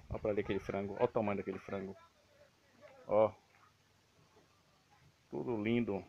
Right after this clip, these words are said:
Tudo bonito. Esse aqui, ó. Mansinho, ó. Tá vendo? Está aí, ó. Se você vier deixar seu like, deixe seu comentário, inscreva no meu canal.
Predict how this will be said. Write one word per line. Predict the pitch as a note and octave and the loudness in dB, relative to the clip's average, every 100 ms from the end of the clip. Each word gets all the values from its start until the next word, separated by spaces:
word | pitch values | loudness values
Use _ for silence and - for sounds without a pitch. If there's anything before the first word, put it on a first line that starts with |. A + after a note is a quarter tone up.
| - - - - - | -14 -20 -20 -20 -12
Tudo | A#2+ | -8
bonito. | A2+ G#2+ G2+ G2 - - - - - - - - - _ _ | -2 0 0 -2 -8 -20 -20 -20 -20 -20 -20 -20 -20 _ _
Esse | - G#2 | -8 -8
aqui, | - A2 | -4 0
ó. | A2 G#2+ - - - - - - - - | 0 -2 -10 -20 -20 -20 -18 -18 -16 -2
Mansinho, | A#2+ - - G2+ G2 | -2 -2 -4 -2 -4
ó. | - - - - - - - - - - - - - _ | -8 -18 -20 -20 -20 -20 -20 -20 -20 -20 -20 -20 -20 _
Tá | G2 | -4
vendo? | G2 A2 A2 - | -2 -2 -4 -8
Está | - A2+ | -2 2
aí, | G2 F2+ | 2 0
ó. | |
Se | F2+ - | -2 -8
você | A#2 A#2 | -4 -2
vier | A2 | 0
deixar | G#2+ - A2 | 0 2 0
seu | - G2+ | 0 2
like, | G2 A2+ A2+ A2 A#2 G#2+ | 6 6 6 2 -8 -10
deixe | G#2+ A#2+ - | 0 0 2
seu | - | -2
comentário, | G2+ F#2+ G#2+ A2+ B2+ | -2 0 4 4 2
inscreva | - D3 D3+ C3 | 0 2 4 4
no | |
meu | G#2+ | 2
canal. | - G2 G#2 A#2 G#2+ | 2 2 6 6 4